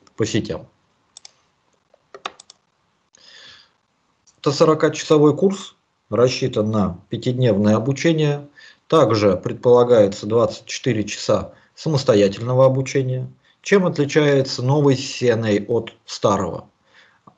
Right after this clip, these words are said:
Выкинули огромное количество старья, то, что было не актуально не только для России, но и для всего мира. Несколько новых тем, а также слили важные темы из прошлых курсов C N A Security, C N A Wireless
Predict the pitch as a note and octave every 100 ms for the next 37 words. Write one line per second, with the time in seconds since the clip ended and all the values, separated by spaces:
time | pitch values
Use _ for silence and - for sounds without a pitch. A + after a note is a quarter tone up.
0 | _ _ - A2 E3+ D#3+ C#3 C3 B2+ C3+
1 | D3 C3 B2 A#2 B2+ B2+ F#2+ E2+ A#2 A2+
2 | C#3 C3 C#3 D3 - _ - A#2+ A#2 B2
3 | A#2 A#2+ A#2 B2 A#2 - B2+ G#2 G2+ G#2+
4 | C3+ A2 - F#2+ G#2 A2 - G#2 G2+ G#2
5 | G2 G2 - G#2 F#2 A#2 C3+ C3 - _
6 | - - - _ B2+ D#3 - C#3 - B2
7 | A#2+ A#2 A2+ - D#3 E3 E3 - _ _
8 | - B2 B2 G3 F3+ D#3+ E3 D#3 - -
9 | - - D3+ E3+ B2+ G#2 F2+ - _ _
10 | _ - A#2 C#3 A#2 A#2+ A2+ A2+ C3 A#2
11 | G2+ G2+ G#2 C3+ B2+ - A2 G#2 B2+ G2+
12 | - F2+ - B2 A#2 G2+ G2 A#2 A#2 F#3+
13 | E3+ - G2+ - B2 A2 G#2 F#2+ C3+ D#3
14 | C3+ C3 -